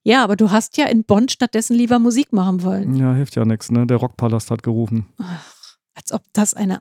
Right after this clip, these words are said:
Speaker 1: Ausrede ist, Stefan.
Speaker 2: <laughs>
Speaker 1: Nun gut, die meisten Menschen haben dir das verziehen, denen ich das erzählt habe.
Speaker 2: <laughs> Na, immerhin.
Speaker 1: Wir haben dich natürlich alle schmerzlich vermisst, auch die, die dich nicht kennen.
Speaker 2: <laughs>
Speaker 1: Also eigentlich alle außer mir.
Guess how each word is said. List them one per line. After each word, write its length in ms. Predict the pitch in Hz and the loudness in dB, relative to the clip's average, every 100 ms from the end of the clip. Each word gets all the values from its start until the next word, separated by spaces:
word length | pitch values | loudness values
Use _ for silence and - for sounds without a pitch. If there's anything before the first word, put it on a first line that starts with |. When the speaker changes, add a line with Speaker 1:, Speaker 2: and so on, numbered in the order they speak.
| - | -2
Speaker 1:
Ausrede 580 | 220 247 - 180 175 | 0 0 -2 -2 -2
ist, 240 | 175 - 127 | -4 0 0
Stefan. 560 | - 202 - 175 175 - | 0 -4 -2 4 4 4
Speaker 2:
<laughs> 1800 | 175 - 165 - - 220 - - - - - - _ _ - - - - | 0 0 -2 -2 -4 -4 -4 -6 -8 -6 -8 -8 _ _ -20 -18 -10 4
Speaker 1:
Nun 200 | 233 254 | 4 6
gut, 160 | 262 - | 2 2
die 60 | 269 | 4
meisten 460 | 254 285 311 294 | 4 4 0 0
Menschen 440 | 269 294 320 285 247 | 0 2 0 2 4
haben 180 | 247 | 4
dir 100 | 262 | 2
das 180 | 247 240 | 2 0
verziehen, 500 | - - - 226 240 | -2 -4 -2 0 0
denen 160 | 247 226 | 0 -2
ich 120 | 240 | -2
das 180 | 233 - | -4 -6
erzählt 460 | 220 - 240 240 - | -8 -2 -2 -2 -2
habe. 220 | 226 135 101 190 | 4 4 6 4
Speaker 2:
<laughs> 40 | - | 6
Na, 160 | 165 | 2
immerhin. 320 | 156 147 131 208 | 4 4 6 6
Speaker 1:
Wir 60 | |
haben 200 | 226 240 | 4 2
dich 160 | 247 - | 0 -2
natürlich 460 | 220 - 226 214 | -2 0 -2 0
alle 180 | - 214 | 0 0
schmerzlich 540 | 233 208 208 233 220 - | 0 0 0 -2 -8 -4
vermisst, 440 | 220 196 220 - | -2 -2 -4 -2
auch 160 | - 135 | 0 0
die, 220 | 156 226 | 2 2
die 120 | 220 | 2
dich 180 | 202 - | 0 0
nicht 280 | 233 - - | 0 0 0
kennen. 400 | 220 214 220 214 | 4 6 6 4
Speaker 2:
<laughs> 40 | - 226 - 247 - 214 - | 4 0 2 -2 0 -4 0
Speaker 1:
Also 240 | 196 208 | 0 2
eigentlich 360 | - 196 190 - | 2 0 -2 2
alle 280 | 220 226 | 4 4
außer 260 | 214 208 196 | 2 0 0
mir. 400 | 190 226 240 254 | 2 2 2 -2